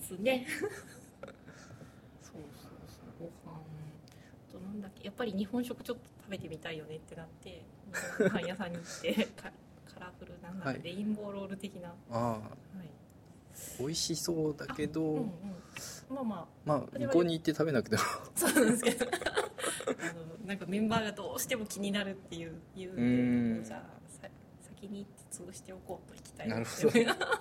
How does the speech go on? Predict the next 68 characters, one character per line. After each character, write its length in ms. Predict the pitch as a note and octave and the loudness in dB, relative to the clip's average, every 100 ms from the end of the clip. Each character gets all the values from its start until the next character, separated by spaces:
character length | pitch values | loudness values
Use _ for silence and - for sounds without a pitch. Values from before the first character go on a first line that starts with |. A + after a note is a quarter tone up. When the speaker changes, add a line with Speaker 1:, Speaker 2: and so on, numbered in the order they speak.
| - - - - - - - - - - - - - - G3+ | -2 -18 -20 -20 -20 -20 -18 -14 -12 -8 -8 -8 -14 -6 0
Speaker 1:
ラ 140 | A3 | 2
ー 20 | |
メ 100 | F3 | 0
ン 60 | D3+ | -4
と 100 | D#3+ | -8
か 120 | D3+ | -10
も 120 | C#3 - - - - - | -10 -8 -8 -8 -20 -16
食 100 | D#3 | -14
べ 60 | |
ま 100 | - - | -14 -16
し 100 | - | -16
た 80 | - | -16
ね。 60 | - - - - - | -18 -18 -20 -16 -8
餃 120 | F#3+ | -6
子 60 | F#3+ F#3 | -6 -8
と 140 | - | -10
か 120 | - - | -14 -18
普 60 | - | -18
通 160 | - D3+ | -16 -14
に。 60 | C#3+ - - | -14 -14 -10
Speaker 2:
あ 40 | |
ー。 40 | |
あ 280 | A#2+ A2 - B2+ | -8 -8 -10 -6
ー、 40 | |
な 60 | C3 | -2
ん 40 | |
か 260 | - F#2+ - - - G#2 | 2 2 2 -10 -14 -10
も 80 | |
っ 40 | G#2 | 0
た 140 | - | 2
い 60 | D3+ | 4
な 80 | C3 | 4
い 40 | |
感 200 | F#2+ G2 | 2 -2
じ 100 | - | -2
が。 120 | - - | -6 -2
Speaker 1:
<laughs> 40 | A#3+ A#3+ - F#4+ C5 - C#5 - - - - - - - - - - - - - - - - | 0 2 2 2 0 -2 -2 -2 -18 -20 -20 -20 -20 -20 -20 -20 -18 -16 -8 -4 -4 -6 -8
い 40 | |
や、 40 | F#3+ | -6
で 100 | E3+ | -4
も 60 | |
な 100 | E3+ | -6
ん 40 | E3 | -6
か 100 | E3+ | -8
す 140 | - | -4
ご 120 | G3+ | -4
い 60 | F#3 | -4
気 160 | - | -6
に 120 | F3 E3+ | -8 -8
な 60 | E3 | -10
る 60 | |
っ 40 | D3+ - - | -16 -18 -18
て 60 | |
い 40 | - | -18
う。 20 | - - - | -18 -16 -10
あ、 40 | |
Speaker 2:
あ 40 | G#2+ | -8
ー。 80 | |
Speaker 1:
じ 80 | G#2 | -6
ゃ 40 | G#2 | -8
あ 20 | |
行 100 | G#2 G#2 | -12 -12
く？ 60 | A2+ | -10
み 60 | G#3+ | -10
た 60 | |
い 20 | |
な。 0 | |
Speaker 2:
や 80 | G2 | -10